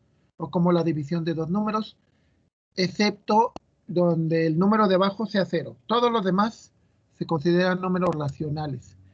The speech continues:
Y los irracionales es el complemento de los números irracionales. Es decir, todos aquellos que no pueden ser expresados como el cociente de dos números. Entre ellos el valor de los números reales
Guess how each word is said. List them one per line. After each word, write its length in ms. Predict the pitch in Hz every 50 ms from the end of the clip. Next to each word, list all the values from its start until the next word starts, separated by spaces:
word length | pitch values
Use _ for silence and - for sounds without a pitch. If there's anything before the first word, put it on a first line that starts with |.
| _ _ _ _ _
Y 80 | - 175
los 200 | 185 208 208 -
irracionales 800 | 254 240 233 233 240 226 - 247 240 233 226 220 226 233 - 254
es 160 | 233 226 -
el 160 | 247 240 -
complemento 1120 | - 214 208 196 185 175 175 - 185 185 180 180 196 202 208 214 220 208 - 233 254 262 - _ _ _
de 80 | 170 165
los 140 | 160 156
números 360 | 147 151 147 147 143 147 139 175
irracionales. 540 | 170 170 180 175 - 226 262 302 294 - _ _ _ _ _ _ _ _ _ _ _ _ _ _ _ _ _ _ _ _ -
Es 120 | 170 165
decir, 280 | 185 185 180 - 175 -
todos 300 | - 190 202 208 214 -
aquellos 360 | 233 208 - 202 196 202 196
que 100 | - 185
no 140 | 170 175 170
pueden 360 | 170 180 170 160 175 180 175
ser 140 | 170 180 165
expresados 720 | 175 175 175 - 156 156 139 - - 180 196 196 214 208 208
como 220 | - 170 151 143
el 100 | 139 135
cociente 560 | - 139 139 - 165 156 143 151 151 147 139 -
de 120 | - 143 139
dos 220 | 139 131 127 120
números. 320 | 127 135 - - 139 - _ _ _ _ _ _ _ _ _ _ _ _ _ _ _ _ _ _ _ _ _ _ _ _ _ _ _ _ _ _ -
Entre 260 | 170 139 143 170 180
ellos 200 | 190 196 196 -
el 200 | 185 185 196 190
valor 300 | 170 156 151 165 175 170
de 140 | 165 147 - - _ _ _ _ _ _ _ _ _
los 80 | 160 175
números 600 | 208 220 214 - _ - - 254 262 254 226 190
reales 520 | 190 208 208 208 202 214 214 208 - -